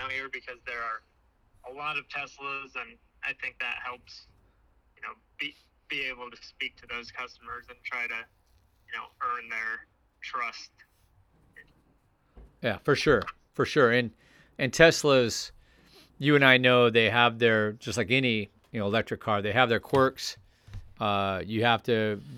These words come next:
Speaker 2: obey safety protocols or you can g-, get in trouble real quick. Uh, we've got, I think, one or two here. Almost every day, we at least probably have one in the shop. It's,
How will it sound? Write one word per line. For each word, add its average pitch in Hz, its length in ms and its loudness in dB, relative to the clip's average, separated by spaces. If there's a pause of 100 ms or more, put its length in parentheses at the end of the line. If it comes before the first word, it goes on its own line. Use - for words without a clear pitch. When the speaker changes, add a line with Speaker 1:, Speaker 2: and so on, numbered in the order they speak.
(320)
Speaker 2:
obey 117 360 4
safety 117 320 -4
protocols 107 640 -2
or 104 60 -8
you 98 100 -10
can 104 160 -10
g-, 101 140 -12
get 117 160 -10
in 104 160 -12 (120)
trouble 107 280 -2
real 107 200 0
quick. 113 460 -2 (920)
Uh, 107 220 -2
we've 113 180 -2
got, 117 280 4 (100)
I 110 40 -8
think, 110 140 -6
one 110 200 -4
or 107 80 -4
two 120 180 -4
here. 110 480 0 (420)
Almost 202 300 4
every 135 200 6
day, 117 180 6
we 110 140 -2
at 104 40 -6
least 113 200 -4
probably 107 220 0
have 98 160 -4
one 95 160 -6
in 92 60 -10
the 87 80 -14
shop. 87 400 -12
It's, - 220 -14